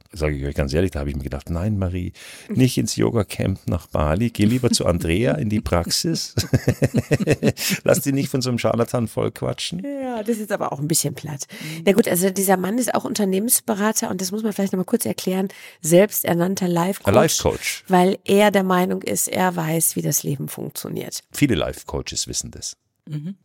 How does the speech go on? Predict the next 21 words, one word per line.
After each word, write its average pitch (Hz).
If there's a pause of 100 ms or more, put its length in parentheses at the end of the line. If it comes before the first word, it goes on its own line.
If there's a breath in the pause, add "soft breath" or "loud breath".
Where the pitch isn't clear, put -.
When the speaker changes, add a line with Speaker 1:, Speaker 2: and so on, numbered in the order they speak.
(100)
Speaker 1:
Sagen 69
sie. - (360)
Speaker 3:
Mhm. 135 (500)
Speaker 2:
Aber 208
jetzt 220
hast 240
du -
grad 233
gesagt, 214
äh, 202
lass 190
dich 220
nicht 214
von 196
dem 185
Typen 185
vollquatschen. 165
Wie -
kommst -
du 180
drauf? 165